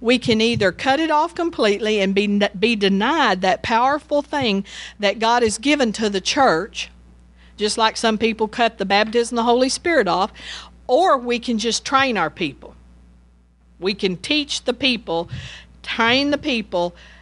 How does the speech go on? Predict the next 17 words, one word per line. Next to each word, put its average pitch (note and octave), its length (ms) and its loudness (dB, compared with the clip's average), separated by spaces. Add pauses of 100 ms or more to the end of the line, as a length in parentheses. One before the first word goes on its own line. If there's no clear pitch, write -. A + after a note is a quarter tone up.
how G#3 300 2
to G3+ 360 0 (440)
flow G#3+ 380 4
with F#3 280 0
prophecy. - 720 0 (420)
And F#3 160 0
I, A#3+ 280 2 (360)
Pastor C4+ 300 0
and A3 80 -2
I G3+ 60 2
have G3 120 0
chose G3 400 -2
teaching B3 480 -4
and F#3 140 -2
training G#3 540 -2 (520)
over, F#3+ 600 0 (100)
uh, E3+ 320 2